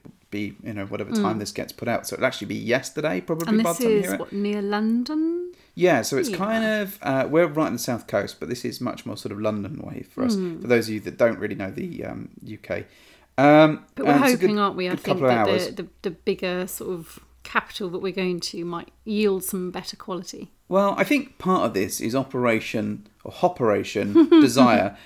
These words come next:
Speaker 1: uh, in steps for, <laughs> for being ready for what, what's gonna, <laughs> what's gonna happen later on in the year.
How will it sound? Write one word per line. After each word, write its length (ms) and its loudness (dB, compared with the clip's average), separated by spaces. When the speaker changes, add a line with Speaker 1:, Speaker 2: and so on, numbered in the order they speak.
Speaker 1:
uh, 180 2
in 240 2
steps 380 0
for, 100 -2
<laughs> 100 -16
for 180 6
being 360 6
ready 720 6
for 200 4
what, 300 -2
what's 300 0
gonna, 280 0
<laughs> 160 -20
what's 240 -8
gonna 240 0
happen 240 -4
later 260 2
on 100 2
in 40 -2
the 80 -2
year. 360 2